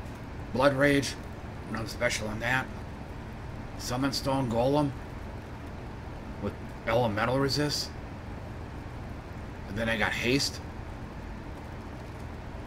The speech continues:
And then I have Vulnerability with Blasphemy attached to it. So that's what I got, and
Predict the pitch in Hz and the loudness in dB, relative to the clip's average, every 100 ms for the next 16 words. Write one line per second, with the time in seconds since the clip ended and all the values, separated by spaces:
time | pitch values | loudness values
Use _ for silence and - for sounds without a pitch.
0 | - - - - - - 98 113 117 117 | -8 -8 -8 -8 -8 -6 -2 0 2 4
1 | 117 113 - - 95 117 143 139 123 123 | 4 4 -2 -4 4 8 10 8 8 6
2 | 143 156 160 - - - - - - - | 6 6 4 2 -8 -8 -8 -8 -8 -8
3 | - 123 - 117 104 - 87 85 - - | -4 -2 4 6 6 4 -2 -4 -2 -2
4 | - - - - - - - - - - | -2 -2 -4 -6 -8 -8 -8 -8 -8 -8
5 | - - - - - - - - - - | -8 -8 -8 -8 -8 -8 -8 -8 -8 -8
6 | - - - - - - - - - - | -8 -8 -8 -8 -8 -6 -6 -6 -8 -8
7 | - - - - - - - - - - | -6 -4 -4 -6 -8 -6 -6 -6 -8 -8
8 | - - - - - - - - - - | -8 -8 -8 -8 -8 -8 -8 -8 -8 -8
9 | - 104 127 131 127 151 151 143 175 196 | -4 0 2 2 2 4 4 6 6 6
10 | - - - 117 117 117 104 | 0 -8 -4 -2 0 0 0